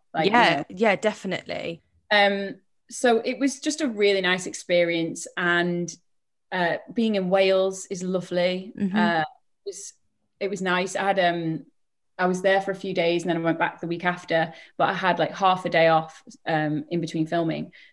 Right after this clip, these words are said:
Speaker 1: Uh, and I've got a friend in Wales as well, so we went for dinner, which was
Speaker 2: Oh,
Speaker 1: nice.
Speaker 2: lovely. It
Speaker 1: It was
Speaker 2: sounds
Speaker 1: just
Speaker 2: like an all-round lovely experience.
Speaker 1: Yeah,
Speaker 2: And
Speaker 1: and everyone, I've got a lot of friends who've done it and they all say the same thing. I think
Speaker 2: Yeah.
Speaker 1: just people that work there,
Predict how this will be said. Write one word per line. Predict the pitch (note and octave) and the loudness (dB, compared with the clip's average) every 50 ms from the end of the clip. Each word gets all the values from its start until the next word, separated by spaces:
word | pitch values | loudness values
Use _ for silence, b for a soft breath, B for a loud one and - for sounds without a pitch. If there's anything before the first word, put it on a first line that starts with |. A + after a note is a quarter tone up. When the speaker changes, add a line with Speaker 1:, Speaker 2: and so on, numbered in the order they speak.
| B - | B 0
Speaker 1:
Uh, | G3+ G3+ - A3 | 0 2 2 2
and | G#3+ | 2
I've | G#3+ | 2
got | A3 - | 2 2
a | - - | 2 4
friend | A3 G3+ G3 | 2 2 2
in | F#3+ F#3+ | 0 0
Wales | F#3 F3 F3 E3+ E3+ | 2 2 2 2 0
as | E3+ F3 | -4 -6
well, | F3 E3+ | -6 -6
so | E3+ - F3+ | -6 -6 -6
we | F3+ F3+ | -6 -4
went | F3 E3 - | -6 -6 -8
for | - F#3 | -8 -6
dinner, | F3 F3 E3+ D#3+ E3+ D#3+ - - | -6 -4 -2 -2 -4 -6 -8 -14
which | - C#3 - - | -16 -16 -8 -2
was | - | 2
Speaker 2:
Oh, | B3 | 4
Speaker 1:
nice. | B3 A#3+ A#3+ A#3+ | 4 4 4 4
Speaker 2:
lovely. | B3+ C4 B3 B3+ - - G#3+ G#3 G3 F#3+ F#3 F3+ | 2 2 0 -2 -8 -10 -8 -6 -6 -6 -4 -2
It | C4+ A#3+ - - _ _ _ _ b b b b b b | -2 -2 -2 -4 _ _ _ _ b b b b b b
Speaker 1:
It | |
was | C#4+ - | -2 2
Speaker 2:
sounds | - G4 G4 G4+ G#4 | 4 6 6 6 8
Speaker 1:
just | G4+ | 6
Speaker 2:
like | F#4+ F#4+ F#4 | 2 4 2
an | F4 D#4+ - - | -2 -2 0 0
all-round | - D4 D4 D4 D4 C#4 B3+ C#4 C4 B3+ B3+ B3 A#3+ B3+ B3+ B3+ - | 0 2 2 2 0 2 2 4 4 6 4 4 4 2 0 -2 -4
lovely | A#3+ A#3 A#3 A3+ A#3+ B3 A#3+ - A#3 A3 G#3+ G#3 G#3 G#3 - _ _ _ _ _ - | -6 -4 2 2 2 2 2 0 -2 -2 0 0 -2 -4 -6 _ _ _ _ _ -6
experience. | - E3 - - - A3 G#3 G3 F#3 E3+ D#3 C#3+ D3 D3+ C#3 A#2 - - - - - b b b b b b b | -6 -6 -6 -8 -4 -2 -2 0 0 -2 -2 -4 -4 -4 -8 -8 -12 -12 -14 -14 -16 b b b b b b b
Speaker 1:
Yeah, | B3+ A#3+ | 4 6
Speaker 2:
And | - G3+ - | 6 6 4
Speaker 1:
and | A3+ B3 | 4 4
everyone, | C4 C#4 C#4+ C#4 C#4 C4+ B3 | 4 4 4 4 4 2 0
I've | - - - _ - | -2 -4 -8 _ -6
got | - C4+ - | -2 0 2
a | |
lot | A#3+ G#3+ | 2 0
of | - | 2
friends | - B3+ A#3+ A3+ A#3 | 2 2 2 2 2
who've | G#3+ F3+ | 0 -2
done | - G#3+ G3+ F3+ | 0 0 0 0
it | D#3+ D3+ | -2 -4
and | D#3 F3 | -4 -2
they | F#3 F#3 F#3+ | 0 0 0
all | F#3+ F#3+ | 0 0
say | F#3 - F#3 E3+ | -2 -2 -2 -2
the | E3+ E3+ | -2 -4
same | - F3 E3 E3 D#3+ | -4 -4 -4 -4 -4
thing. | E3 F#3+ F3 D#3 D#3 E3 | -4 -2 -2 -2 -2 -4
I | F3 | -2
think | A3 G#3+ G#3+ | -2 -2 -2
Speaker 2:
Yeah. | G#3 - | -2 -4
Speaker 1:
just | - G#3+ F#3 - _ _ _ _ - | -6 -8 -8 -8 _ _ _ _ -2
people | C4 B3+ B3+ B3 | -2 0 0 -2
that | G#3 D#3 | -4 -2
work | F#3+ G#3+ G#3+ G3 - - | -2 2 2 2 0 0
there, | - G#3 F#3+ F#3+ F#3 F#3 F#3 F#3 F3+ F3+ | -2 0 0 0 0 0 -2 -2 -4 -8